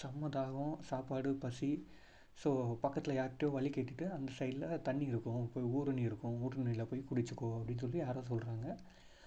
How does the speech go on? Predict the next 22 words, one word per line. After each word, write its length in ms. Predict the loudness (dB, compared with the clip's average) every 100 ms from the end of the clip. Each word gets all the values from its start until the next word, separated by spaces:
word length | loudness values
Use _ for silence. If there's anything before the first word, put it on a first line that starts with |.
| -20 -20 -8 0
அந்த 200 | 4 4
ஊருணிக்கு 220 | 4 4
எதிர்த்தாப்புல 440 | 4 4 2 0
தான் 100 | -2
இந்த 120 | 0 2
மரம் 320 | 2 2 0
இருக்கு. 240 | 0 -2
மரத்து 320 | 0 0 0
பக்கத்துல 280 | 0 2 0
தான் 100 | 0
அந்த 140 | 0 0
திருடன் 300 | 2 2 0
இருக்கான். 240 | 0 -6 -12 -18 -18 -18 -4
இவ 180 | 2 4
வர்றதை 380 | 4 4 4 4
பார்த்துட்டான். 400 | 4 2 0 -4 -10 -20 -20 -20 -12 -4
இவ 120 | 0
தண்ணி 220 | 4 4
குடிச்சிட்டு 260 | 4 0 -2
இருக்கா. 380 | -2 -2 -4 -6 -16 -20 -20 -20 -20 -10 2
இவன் 280 | 6 6
வந்து, 540 | 6 4 4 4 6